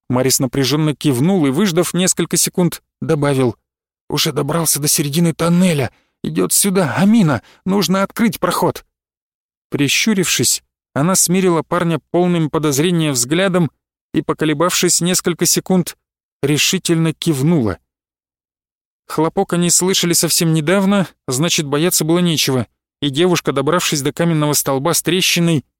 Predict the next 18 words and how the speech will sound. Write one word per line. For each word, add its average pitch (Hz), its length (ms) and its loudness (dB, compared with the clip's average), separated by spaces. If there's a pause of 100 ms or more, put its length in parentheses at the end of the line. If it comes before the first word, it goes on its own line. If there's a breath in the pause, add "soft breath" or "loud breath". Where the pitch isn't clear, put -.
(200)
медленно, 135 960 0 (260)
с 123 140 -2
большим 151 540 0
трудом 170 580 0
начертила 165 580 0
в 143 60 -2
воздухе 160 580 0
символ 170 500 0
поверх 151 460 -2
погасшего. 135 600 -2 (1120)
Едва 117 420 -2
слова 135 420 0
Творца 139 520 -2
на 139 280 0
арке 156 380 -2 (220)
обрели 151 500 0
изначальный 151 600 0
смысл, 151 640 0